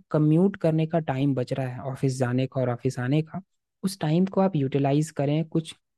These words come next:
बुक्स को पढ़ने में, कुछ अपने गोल्स को लिखने में,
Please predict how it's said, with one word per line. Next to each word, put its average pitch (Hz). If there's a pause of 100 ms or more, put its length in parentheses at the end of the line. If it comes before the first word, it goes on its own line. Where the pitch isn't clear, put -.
बुक्स 143
को -
पढ़ने 123
में, 131 (840)
कुछ 156
अपने 147
गोल्स 151
को 160
लिखने 131
में, 131